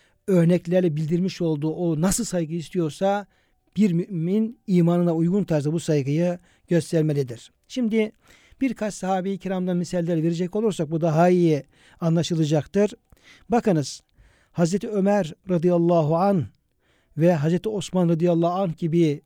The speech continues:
sahabi güzin her sabah kalktıklarında Mushaf-ı Şerif'i öpmeyi kendilerine adet haline getirmişlerdi. Bu da bir saygıdır.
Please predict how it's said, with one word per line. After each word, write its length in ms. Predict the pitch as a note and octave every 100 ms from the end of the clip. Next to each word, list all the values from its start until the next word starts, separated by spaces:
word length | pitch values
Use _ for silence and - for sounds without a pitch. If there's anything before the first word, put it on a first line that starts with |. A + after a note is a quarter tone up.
| _ _ _ _
sahabi 520 | - D3+ D#3+ D#3+ D#3
güzin 500 | D#3 C#3 A3 B3 C4+ _ _ _ _ _ _ _
her 340 | - C#4 D4+
sabah 500 | B3 G3 F#3 F3 C#3
kalktıklarında 1040 | - F3+ - G#3+ - G3 F#3+ E3+ A3 A#3+ B3+ - _ _ _ _
Mushaf-ı 540 | F3+ F3 F3+ F3+ A#3
Şerif'i 520 | G3+ E3+ D#3+ D3 D#3+ -
öpmeyi 800 | G3 - F3+ F3 G3 A3+ B3 C#4 _ _ _ -
kendilerine 760 | E3+ E3 F3 E3 E3 E3 F3+ - -
adet 460 | E3+ D#3 F3+ -
haline 220 | D3+ D#3
getirmişlerdi. 840 | C#3+ C#3 C#3+ C#3 - C#3+ C3+ B2 - _ _ _ _ _ _ _ _ _ _ _
Bu 80 | B3+
da 160 | C#4 G#3
bir 120 | F#3+
saygıdır. 680 | - D#3+ C#3+ D#3 C3+ -